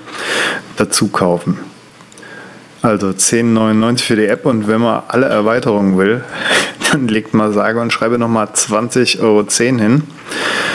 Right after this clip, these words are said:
Was natürlich ganz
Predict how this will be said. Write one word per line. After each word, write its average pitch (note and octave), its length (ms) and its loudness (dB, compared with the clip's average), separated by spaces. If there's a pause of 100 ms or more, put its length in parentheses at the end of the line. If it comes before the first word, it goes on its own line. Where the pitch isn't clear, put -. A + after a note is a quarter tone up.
(1200)
Was B2 220 0
natürlich A#2+ 560 2
ganz A2 460 -2